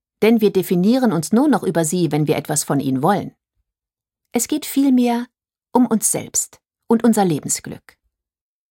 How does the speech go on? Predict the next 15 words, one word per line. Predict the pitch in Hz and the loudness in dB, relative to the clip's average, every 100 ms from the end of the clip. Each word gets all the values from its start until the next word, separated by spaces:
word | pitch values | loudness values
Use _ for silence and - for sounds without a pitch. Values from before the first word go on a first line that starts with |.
| _ _ - | _ _ -2
Seitdem | 233 240 311 294 | 0 0 0 0
wir | 269 | 0
von | 262 240 | 0 -2
den | 214 190 | 0 0
Jahren | 208 247 196 170 | 0 0 -2 -4
angezählt | - 269 262 160 - 175 175 - | 0 0 0 -2 -2 -2 -2 0
sind, | 226 233 208 | 2 2 0
wissen | 302 277 233 | 0 0 2
wir, | 220 226 220 - - | 2 2 0 -8 -12
wie | 185 233 330 220 | -2 2 2 2
wertvoll | 202 208 - 156 147 | 0 0 -4 -4 -2
jeder | 151 226 220 180 | 0 0 2 0
einzelne | - 156 - 147 120 | 0 -2 -2 -2 -4
Tag | - - - | -8 -10 -10
ist. | - - | -12 -14